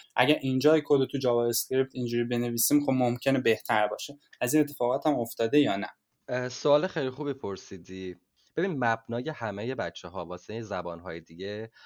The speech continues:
Speaker 2: اون نسخهٔ تایپ اسکریپته. به خاطر اینکه اون نسخهٔ تایپ اسکریپت به اندازهٔ کافی داکیومنتیشن داره.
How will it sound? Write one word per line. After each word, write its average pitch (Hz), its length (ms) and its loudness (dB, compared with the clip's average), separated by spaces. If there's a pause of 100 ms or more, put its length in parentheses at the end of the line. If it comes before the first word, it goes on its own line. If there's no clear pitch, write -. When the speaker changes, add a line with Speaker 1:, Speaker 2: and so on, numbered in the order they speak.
(260)
Speaker 2:
اون 151 240 -2
نسخهٔ 127 280 -4
تایپ 113 240 -6
اسکریپته. - 560 -14 (600)
به 117 80 -6
خاطر 123 320 -2
اینکه 143 220 -4
اون 135 180 -4
نسخهٔ 120 200 -6
تایپ 117 240 -8
اسکریپت 101 380 -12
به 101 140 -6
اندازهٔ 107 320 -4
کافی 127 260 -10
داکیومنتیشن 104 920 -6
داره. 82 340 -8